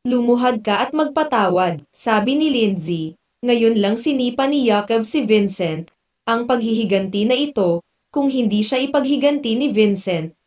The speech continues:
kailangan niyang ipaghiganti si Vincent. Lubhang pangit ang ekspresyon ni Yakov nang marinig niya ito. Kahit anong mangyari, ngayon din ang kasal niya.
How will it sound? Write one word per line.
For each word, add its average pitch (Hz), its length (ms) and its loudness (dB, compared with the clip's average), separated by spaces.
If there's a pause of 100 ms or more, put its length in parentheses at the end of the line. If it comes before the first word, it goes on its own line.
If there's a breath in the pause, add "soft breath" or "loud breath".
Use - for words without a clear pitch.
(140)
kailangan 202 640 0
niyang 247 160 0
ipaghiganti 277 800 0
si 294 160 0
Vincent. 175 640 -2 (1400)
Lubhang 220 480 0
pangit 233 400 0
ang 294 160 -4
ekspresyon 294 640 0
ni 302 80 4
Yakov 208 480 0
nang 294 160 0
marinig 294 480 0
niya 262 160 0
ito. 175 480 -2 (800)
Kahit 262 400 -2
anong 311 320 -2
mangyari, 196 880 -2
ngayon 254 400 0
din 214 240 2
ang 285 160 -4
kasal 196 320 -2
niya. 175 320 -4